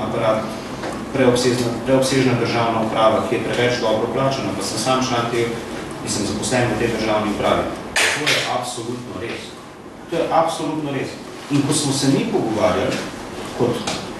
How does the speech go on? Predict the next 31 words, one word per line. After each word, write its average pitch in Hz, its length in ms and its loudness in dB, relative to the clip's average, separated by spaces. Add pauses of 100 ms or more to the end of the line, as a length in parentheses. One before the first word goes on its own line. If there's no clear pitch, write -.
(100)
politika, 104 600 2 (680)
tukaj 131 180 2
se - 140 6
je - 60 4
celo 143 300 2
opozicija - 420 -2
strinjala, 95 460 -4 (400)
potem, 180 360 6
da 160 60 4
bo 147 140 4
pač - 240 2
treba 180 280 6
znižati 147 520 4
plače 147 360 6
javnim 135 360 4
uslužbencem 120 640 0 (340)
in 131 140 8
vzeti 165 320 4
neko 165 220 2
stvar, 143 420 2
ki 139 60 0
se 135 120 2
je 127 140 4
reče - 280 2
izravnava. 120 680 4 (380)
Kdo 151 200 6
se - 180 4
je - 120 4
postavil 127 440 2
po - 280 -2
koncu? 90 260 -2